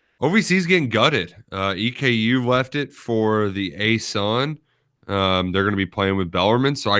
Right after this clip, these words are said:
I guess Moorhead will be the only, the only team from the Commonwealth stuck behind in the old O V C.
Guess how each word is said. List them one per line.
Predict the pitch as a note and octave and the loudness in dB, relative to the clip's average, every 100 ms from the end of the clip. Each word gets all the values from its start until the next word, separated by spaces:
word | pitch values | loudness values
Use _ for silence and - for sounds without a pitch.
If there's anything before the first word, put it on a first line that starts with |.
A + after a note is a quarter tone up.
| F2 | 0
I | G2+ | 0
guess | A#2 D#3 | 0 2
Moorhead | A2+ G2 B2 C3+ D#3+ E3+ D3 | 0 2 4 4 4 4 2
will | A#2+ | 0
be | A2 A2 | 2 2
the | G#2 | 2
only, | G#2 A2+ B2+ B2+ A#2+ - _ _ _ _ _ _ _ _ _ | 2 2 4 4 2 -2 _ _ _ _ _ _ _ _ _
the | G#2+ | 2
only | A2 B2+ B2+ B2 A#2 | 4 6 6 6 2
team | - - A#2+ B2 | -2 -4 0 0
from | B2+ A2+ | 0 -2
the | A2 | -2
Commonwealth | - G2+ A#2 B2 B2 B2 | -2 0 2 2 2 0
stuck | - A#2 - | 0 -2 0
behind | G2+ G#2 A2+ | -4 0 0
in | A#2+ | 0
the | G#2+ | 2
old | G#2 A2 | 2 2
O | G#2 | 2
V | G#2+ A2 | 2 0
C. | - G#2 C3 | 0 -2 -2